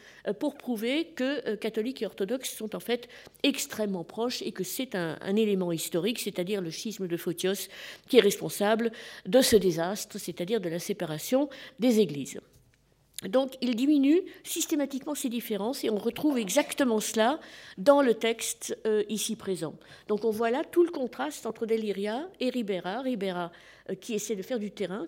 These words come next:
qui essaie justement de se rapprocher, de montrer les similitudes, et Deliria, et ça manque totalement dans le, dans le manuscrit sur la Monos-, Moscovie, euh, Ribera, euh, Li-, Deliria, euh, qui, euh, y va vraiment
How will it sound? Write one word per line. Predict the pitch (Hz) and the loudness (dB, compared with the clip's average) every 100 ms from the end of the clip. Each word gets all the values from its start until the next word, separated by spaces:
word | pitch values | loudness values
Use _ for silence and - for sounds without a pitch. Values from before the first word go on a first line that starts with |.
| - | -8
qui | 202 | -10
essaie | - 226 208 | -8 -4 -4
justement | 196 208 226 208 | -2 -4 -2 -2
de | 196 | -4
se | - | -6
rapprocher, | 190 185 247 - | -8 -6 -4 -4
de | 220 | 0
montrer | 247 254 294 | 0 0 0
les | 247 214 | 0 -2
similitudes, | - 220 180 170 - 269 311 311 - - - - _ | -4 -4 -4 -6 -2 0 0 -2 -6 -18 -20 -20 _
et | 262 269 226 | 2 2 0
Deliria, | 220 208 190 180 170 220 - _ _ - | -2 0 -2 -4 -4 -6 -10 _ _ -6
et | 175 156 | -6 -6
ça | - - - 190 | -10 -8 -2 -2
manque | 185 180 175 - | 0 -2 -4 -6
totalement | - 359 254 240 220 | -4 -2 -2 -4 -4
dans | 220 170 | -6 -8
le, | 160 151 143 | -8 -8 -8
dans | 180 | -6
le | 180 | -2
manuscrit | 185 190 - 240 | -2 -2 -4 -6
sur | 214 180 | -6 -6
la | 170 | -6
Monos-, | 165 156 - | -6 -8 -8
Moscovie, | 196 180 - 160 262 311 - - - - | -8 -6 -6 -4 -4 -6 -14 -20 -20 -2
euh, | 196 | 0
Ribera, | 196 226 185 175 247 - - | 0 -2 -2 -4 -6 -6 2
euh, | 202 | 2
Li-, | 196 202 143 | 2 0 0
Deliria, | 175 208 165 175 220 262 | 2 2 2 0 0 0
euh, | 190 180 | -2 -4
qui, | - 254 247 165 | 0 0 0 -2
euh, | 175 214 | -2 0
y | 202 | 2
va | 208 | 2
vraiment | 220 165 170 247 208 | 0 -2 -2 -2 -4